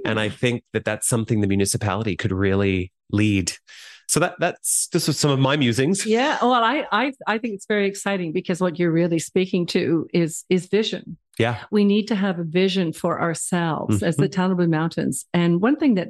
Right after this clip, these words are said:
Speaker 2: I would note about what you were saying about educational institutions, you know, and there's quite a tradition about education. You see
Speaker 1: Mm-hmm.
Speaker 2: all the,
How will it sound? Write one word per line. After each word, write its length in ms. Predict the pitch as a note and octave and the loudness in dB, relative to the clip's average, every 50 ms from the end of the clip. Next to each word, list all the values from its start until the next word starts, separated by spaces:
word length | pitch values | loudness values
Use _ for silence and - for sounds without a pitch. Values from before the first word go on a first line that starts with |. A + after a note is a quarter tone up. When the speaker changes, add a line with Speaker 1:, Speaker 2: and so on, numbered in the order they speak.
| - G#2+ | -6 -4
Speaker 2:
I 140 | - E3+ | -2 -2
would 220 | E3+ D#3+ E3+ E3+ E3+ | 0 0 0 0 2
note 400 | E3+ E3+ F3 E3 - - - F#3 | 2 2 2 2 0 -2 -4 -4
about 340 | E3+ D#3 D#3 D#3 D#3+ - - | -2 0 0 0 -2 -2 -2
what 140 | - - | -4 -2
you 100 | - D#3 | 0 0
were 60 | D3 D3 | 0 -2
saying 600 | - - - F3+ F3+ F3 E3 D#3 D#3+ - - - | -2 -2 0 0 2 2 0 0 -2 -2 -4 -4
about 480 | D#3 D3 - - C#3 - - - - - _ _ | -2 -2 -2 -2 -2 -4 -8 -14 -20 -20 _ _
educational 680 | - E3+ - D#3 - - F3+ E3+ E3+ - - D3+ - - | -2 -2 -2 -2 -2 0 0 0 0 0 -2 -2 -4 -4
institutions, 800 | - - E3+ D#3+ - - D#3+ - F3+ E3+ - - - C#3 B2+ - - | -2 -2 -2 -2 -4 -6 -2 0 0 0 2 0 -2 -4 -4 -2 0
you 100 | - F3+ | 2 2
know, 100 | F3 E3+ | 2 2
and 320 | - D#3 - - F3+ E3+ | 0 -2 0 2 2 2
there's 220 | G3+ A3 G#3+ - - | 2 0 -2 -4 -8
quite 220 | - - C4+ C4+ | -4 -2 -2 -2
a 40 | B3 | -2
tradition 640 | F3 - - E3+ - - E3 D#3 - - - C4 C4 | -4 -4 -4 -4 -2 -2 -2 -2 0 2 4 4 4
about 260 | C#4 A#3 B3 A3+ A3 | 4 2 0 0 0
education. 600 | A3 G#3 - G#3 - - F#3 F3 F3 - - E3+ | 0 -2 -2 -6 -4 -2 0 0 0 0 0 0
You 60 | E3 | 0
see 160 | - - - F#3+ | 0 0 0 0
Speaker 1:
Mm-hmm. 120 | F3+ E3 | 2 2
Speaker 2:
all 100 | E3 E3+ E3 | 0 0 0
the, 200 | E3 D#3+ D#3+ | 0 0 0